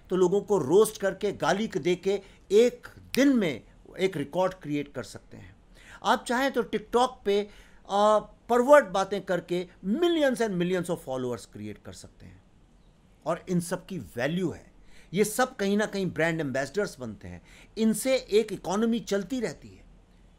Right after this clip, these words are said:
ये तो इसका नेगेटिव एस्पेक्ट, पर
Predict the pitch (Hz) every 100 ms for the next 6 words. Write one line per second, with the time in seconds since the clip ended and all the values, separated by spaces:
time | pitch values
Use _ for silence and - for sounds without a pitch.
0 | _ - _ _ _ - _ - 196 285
1 | 285 277 254 175 147 175 156 101 95 -
2 | - - - _ _ - - 262